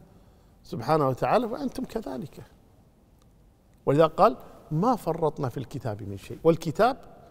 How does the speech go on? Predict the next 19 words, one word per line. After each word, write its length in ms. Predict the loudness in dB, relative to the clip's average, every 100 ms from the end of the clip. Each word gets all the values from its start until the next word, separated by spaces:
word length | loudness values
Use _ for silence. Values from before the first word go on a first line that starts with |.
| -20 -20 -18 -2
الذي 320 | 4 6 4
عليه 300 | 2 2 2
جماهير 440 | 2 2 0 2 0
أهل 120 | 0
العلم 200 | -2 -4 -2
أنه 420 | -2 -2 -2 -6 -12 -20 -20 -20 -20 _ -20 -20 -20 _ -8
اللوح 380 | 2 2 2 -2
المحفوظ، 460 | -6 -10 -20 -20 -20 -20 _ _ _ _ -20 _ _ _ -8
وقال 340 | -8 4 6 6
بعضهم: 360 | 4 4 4
"القرآن 340 | 2 2 2 2
الكريم"، 420 | 2 2 2 -2 -10 -20 -20 -20 -20 -20 -20 -20 -20 -20 _ -20 _ _ _
والأظهر 420 | 4 4 2 2
أنه 200 | 2 2
اللوح 340 | 2 0 -4 -8
المحفوظ 400 | -10 -14 -20 -20 -20 _ -20 _ _ _ _ _ _ _ _ _ -2
الذي 220 | 2 2
يكتب 240 | 2 -2
فيه 260 | 0 -4